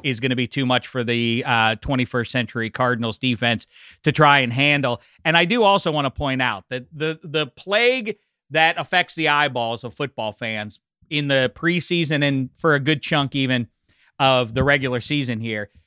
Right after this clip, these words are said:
that the Patriots, they were seduced by the logo that they had seen so much success with over the last twenty years of the Patriots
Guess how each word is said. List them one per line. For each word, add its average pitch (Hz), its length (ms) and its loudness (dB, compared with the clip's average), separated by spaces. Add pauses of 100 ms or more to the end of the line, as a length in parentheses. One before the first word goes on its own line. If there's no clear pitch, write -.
(140)
that 147 220 2
the 156 80 -4
Patriots, 208 480 0
they 170 100 4
were 165 120 0
seduced 175 560 0
by 180 160 6
the 156 120 0
logo 135 560 2
that 117 140 -4
they 139 160 2
had 131 140 -2
seen 165 240 0
so 175 180 2
much 175 260 0
success 147 540 -2
with 104 220 -8
over 113 160 -6
the 117 100 -6
last 123 300 0
twenty 123 260 -2
years 110 320 -2
of 101 80 -8
the 104 100 -6
Patriots 156 640 2